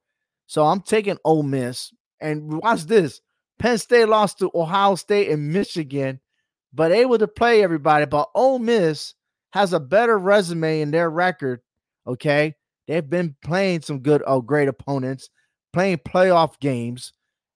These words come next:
and being that it's in Atlanta, Geor-, Georgia, home of the S E C championship, right? Penn State's favorite three and a half. I'ma tell you right now, that money line, I'm taking Ole Miss. Definitely.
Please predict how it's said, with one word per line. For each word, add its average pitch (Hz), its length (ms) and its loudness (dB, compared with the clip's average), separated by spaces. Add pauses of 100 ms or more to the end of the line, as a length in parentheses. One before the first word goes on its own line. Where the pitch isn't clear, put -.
(160)
and 151 220 -6
being 196 220 -2
that 175 180 0
it's 160 140 -2
in 160 100 -4
Atlanta, 139 420 -2
Geor-, 127 420 -2 (140)
Georgia, 131 520 -2 (320)
home 151 260 2
of 131 120 0
the 117 140 -4
S - 220 -8
E 123 80 -8
C 127 320 -8
championship, 123 800 -4
right? 190 240 0 (840)
Penn 254 160 0
State's 240 300 -2
favorite 214 420 2
three 208 140 0
and 190 80 0
a 185 40 0
half. 180 380 -2 (260)
I'ma 160 360 0
tell 170 200 -2
you 170 60 -2
right 156 220 -2
now, 180 200 2
that 147 200 0
money 196 260 2
line, 143 260 -2
I'm 143 120 -6
taking 160 340 -4
Ole 170 140 2
Miss. 180 480 -4 (680)
Definitely. 156 720 0